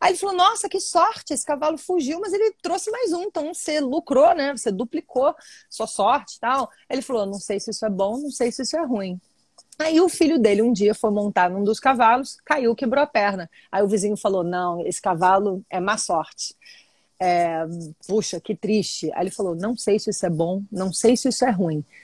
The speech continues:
Aí o pa-, o pla-, o país deles, o planeta, o país deles entrou em guerra. Todo mundo, todos os filhos foram pra guerra. E o dele não pôde ir porque tava de muleta com a perna engessada.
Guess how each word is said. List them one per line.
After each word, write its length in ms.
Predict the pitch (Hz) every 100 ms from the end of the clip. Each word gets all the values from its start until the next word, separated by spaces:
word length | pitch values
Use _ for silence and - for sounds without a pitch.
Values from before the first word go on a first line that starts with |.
| _ -
Aí 440 | 208 202 220 254 -
o 120 | 214
pa-, 280 | 208 - 202
o 140 | 208 202
pla-, 280 | 220 196 190
o 140 | 185
país 340 | 175 196 202 180
deles, 280 | 175 196 151
o 40 |
planeta, 420 | 135 151 151 139 - -
o 100 | 190
país 280 | 202 196 165
deles 280 | 175 214 202
entrou 240 | 220 220
em 80 | 240
guerra. 460 | 202 185 185 170 143 _ _
Todo 280 | 254 247 254
mundo, 340 | 214 226 196
todos 240 | - 254
os 180 | 233 -
filhos 520 | - 220 220 226 - -
foram 340 | - 208 208 214
pra 140 | 220
guerra. 360 | 202 185 175 190
E 60 | 196
o 60 | 180
dele 200 | 185 190
não 140 | 202
pôde 300 | 202 190 185
ir 40 |
porque 200 | 214 -
tava 320 | 233 208 202 208
de 100 | 208
muleta 360 | 220 196 196
com 80 | 214
a 40 | 214
perna 220 | 196 202
engessada. 640 | 196 214 - 185 185 196